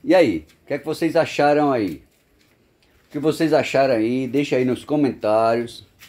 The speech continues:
tá? Comentem, deixa aí o, o seu like, deixe sua, né, se inscreva quem não for inscrito. É, dê sua opinião aí a respeito dessa motinha e das motinhas da Shinerai.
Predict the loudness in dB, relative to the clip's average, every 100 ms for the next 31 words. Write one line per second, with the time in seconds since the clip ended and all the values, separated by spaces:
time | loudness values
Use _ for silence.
0 | _ _ -14 -4 0 2 4 4 2 -2
1 | -2 -8 _ _ _ _ _ -4 -2 0
2 | 2 2 2 -2 -2 -4 -4 -4 0 0
3 | 0 0 -4 -8 -10 -10 -6 -6 -6 -8
4 | -2 0 2 0 -4 -10 -12 -4 -2 -2
5 | -8 _ _ _ -6 -4 -4 0 4 4
6 | 2 -2 -4 -4 -6 -8 -8 -6 -2 0
7 | 0 -4 -6 _ _ _ _ _ _ _
8 | -10 -4 -2 2 2 2 2 4 2 0
9 | 0 0 -2 -4 -10 -4 -2 0 0 -2
10 | -4 -4 -4 -4 -2 -2 -2 -4 -4 -6
11 | -6 -4 0 2 2 0 -2